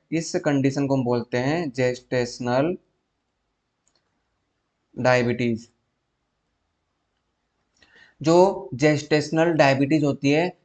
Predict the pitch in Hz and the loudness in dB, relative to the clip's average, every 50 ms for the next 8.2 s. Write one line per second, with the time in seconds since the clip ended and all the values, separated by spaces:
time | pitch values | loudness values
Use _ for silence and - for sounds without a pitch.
0 | _ _ 151 160 156 - 160 170 165 170 165 147 147 143 147 151 156 156 147 - | _ _ -2 -2 -2 -2 -2 0 0 0 0 2 2 2 4 2 2 -2 -2 -2
1 | 170 156 127 147 151 165 180 180 202 226 226 - _ _ _ - 135 135 135 131 | -2 0 2 4 4 4 4 4 2 -2 -2 -2 _ _ _ -2 0 2 2 2
2 | 123 135 156 - - - - 127 127 127 143 165 233 262 - - _ _ _ _ | 4 2 2 2 0 -4 -4 -6 -2 -2 0 2 2 0 0 -2 _ _ _ _
3 | - 139 135 131 127 127 127 - - 196 240 269 285 - _ _ _ _ - - | 2 2 4 4 4 0 -2 0 2 2 2 2 0 -4 _ _ _ _ 2 4
4 | 170 165 139 151 139 127 123 - - _ _ _ _ _ _ 123 123 151 156 165 | 4 4 6 6 4 4 4 -2 -14 _ _ _ _ _ _ -2 2 2 4 4
5 | 180 180 170 180 _ _ _ - 123 127 123 117 139 147 151 156 160 175 180 - | 4 0 -2 -6 _ _ _ -8 -4 -4 2 4 4 4 4 4 0 0 -2 -8
6 | _ _ _ _ _ _ _ _ _ _ _ _ _ _ _ _ _ _ - 139 | _ _ _ _ _ _ _ _ _ _ _ _ _ _ _ _ _ _ -8 -8
7 | 131 - 156 156 156 180 170 151 151 160 165 170 175 170 175 151 - 175 180 185 | -4 0 0 2 4 4 4 4 2 2 2 0 2 2 2 0 2 0 2 2
8 | 196 208 208 | 2 0 -2